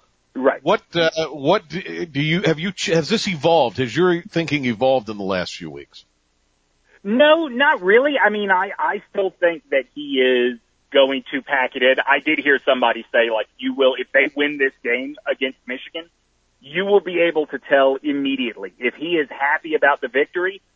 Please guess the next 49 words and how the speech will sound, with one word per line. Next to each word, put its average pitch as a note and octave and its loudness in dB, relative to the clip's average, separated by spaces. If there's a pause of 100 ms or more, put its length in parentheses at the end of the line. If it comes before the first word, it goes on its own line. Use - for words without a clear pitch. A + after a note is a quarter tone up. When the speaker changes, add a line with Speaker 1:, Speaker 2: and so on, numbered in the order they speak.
(400)
Speaker 1:
it F3 4
probably D3+ 2
means C#3+ 0
that C3 2
he C#3 -2
knows C3 4
the C3 -4
next B2+ 0
game B2 -2
is A2 -6
his A#2+ -4
last. C#3 2
If - -12
he C3+ -2
is A#2+ -6 (120)
pissed C#3 0
off C3+ 4
that A#2+ -2
he C3 -8
misses B2 -6
more B2 -4
weeks C3+ -4
of - -6
recruiting, A3 0
it F#3+ -4
tells F3 6
you D3+ -8
he's D3 -10
ready C#3 -2
to B2+ -8
go A#2+ 4 (420)
for E3 4
next C3 2
season. A2+ 0
I, E3+ 2 (100)
I, G#3+ 2 (240)
I B3 -6
still A#3 2
think D#3+ 2
this C#3+ -2
is B2 -6
it. A#2 0
I, C#3+ 2
I D3+ 4
think E3 -2
that D3 0
all E3 2
season E3 -6
long, C3 -4